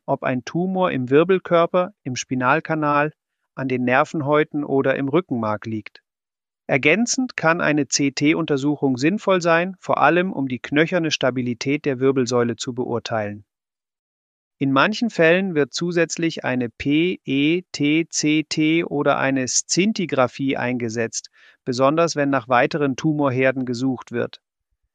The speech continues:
Wenn nicht eindeutig klar ist, um welche Tumorart es sich handelt,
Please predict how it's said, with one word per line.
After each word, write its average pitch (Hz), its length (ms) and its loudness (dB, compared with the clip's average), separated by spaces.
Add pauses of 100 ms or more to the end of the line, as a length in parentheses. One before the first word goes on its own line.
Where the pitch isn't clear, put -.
(160)
Wenn 143 160 0
nicht 147 280 -2
eindeutig 180 600 2
klar 139 380 4
ist, 175 220 -4
um 139 180 -4
welche 135 320 -2
Tumorart 185 800 0
es 139 160 -8
sich 123 220 -10
handelt, 175 480 -2